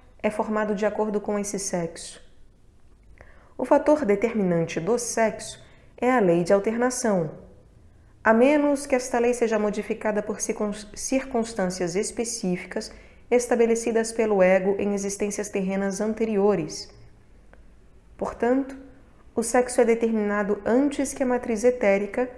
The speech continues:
feita dos éteres químico e de vida, seja construída. A lei é a seguinte.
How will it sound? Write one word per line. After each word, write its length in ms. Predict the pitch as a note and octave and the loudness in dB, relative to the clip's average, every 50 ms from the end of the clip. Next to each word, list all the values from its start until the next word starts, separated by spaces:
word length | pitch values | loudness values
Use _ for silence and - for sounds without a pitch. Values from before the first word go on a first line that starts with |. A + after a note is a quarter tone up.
| - - - - | -20 -20 -20 -18
feita 500 | - - - A3+ A3+ A3+ G#3 - F#3+ F3+ | -8 0 4 6 6 6 4 2 0 0
dos 200 | F3+ F3+ E3 F3 | 0 0 2 2
éteres 420 | F3+ E3+ F3 F#3+ F3 F3 F3 - | 2 2 2 -2 -4 -4 -6 -6
químico 380 | - - A3+ G3+ F#3+ F#3 - F#3 | -4 -4 -2 -2 -2 -2 0 -2
e 60 | F#3 | 0
de 160 | F3+ A3+ A#3+ | 0 -2 -4
vida, 400 | A3+ G#3 G3 G3 G3 A3 B3 B3+ - - - - - - - - - - - | -4 -2 -2 -2 0 0 -2 -4 -4 -10 -18 -20 -20 -20 -20 -20 -20 -20 -14
seja 400 | - - - F#3 E3+ D#3+ F3 F3 | -8 0 2 2 2 4 2 0
construída. 800 | - F#3+ F#3+ F#3 - - A#3+ A#3 G#3 E3+ D#3+ D3+ D#3 D#3+ D#3+ - - - - - - - - - - - - - - - - - - - - - - - - - - - - - - - - - - - - - - - - | 0 0 -2 -2 -2 -4 -2 -2 0 -2 -2 -4 -6 -8 -10 -12 -18 -20 -20 -20 -20 -20 -20 -20 -20 -20 -20 -20 -20 -20 -20 -20 -20 -20 -20 -20 -20 -20 -20 -20 -20 -20 -20 -20 -20 -20 -20 -20 -20 -20 -20 -20 -18 -8 -2
A 80 | B3 B3 | 2 2
lei 280 | B3+ B3+ C#4 C#4+ C#4 | 4 4 4 4 4
é 140 | C#4 C4+ C4+ | 4 2 2
a 100 | C4 B3+ | 2 0
seguinte. 680 | B3+ - - A#3+ F#3 D#3+ D#3+ D#3 D3+ D3+ D3+ - - | -2 0 0 0 0 0 -2 -4 -4 -6 -8 -12 -18